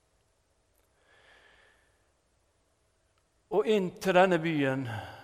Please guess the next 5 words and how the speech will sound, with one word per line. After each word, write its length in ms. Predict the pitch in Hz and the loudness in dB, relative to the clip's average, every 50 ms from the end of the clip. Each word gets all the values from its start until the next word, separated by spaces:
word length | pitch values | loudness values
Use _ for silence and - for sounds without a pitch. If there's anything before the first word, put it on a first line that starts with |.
| - - - - - - _ _ _ _ _ _ _ _ _ _ _ _ _ _ _ _ _ _ _ _ _ _ _ | -20 -20 -20 -20 -20 -20 _ _ _ _ _ _ _ _ _ _ _ _ _ _ _ _ _ _ _ _ _ _ _
så 160 | - - 147 | -16 -16 -12
kom 280 | - - 165 131 135 147 | -8 -6 -6 -6 -6 -6
altså 400 | 143 151 147 - - 135 127 131 - - - - | -6 -8 -8 -8 -12 -12 -12 -12 -14 -16 -14 -10
en 280 | 120 120 123 120 113 113 117 113 - - _ _ _ _ _ _ _ _ _ _ _ _ _ _ _ - 131 | -8 -8 -8 -8 -10 -12 -16 -18 -20 -20 _ _ _ _ _ _ _ _ _ _ _ _ _ _ _ -14 -14
offiser, 500 | 120 131 151 147 - - 143 127 - | -12 -12 -12 -10 -6 -6 -4 -4 -6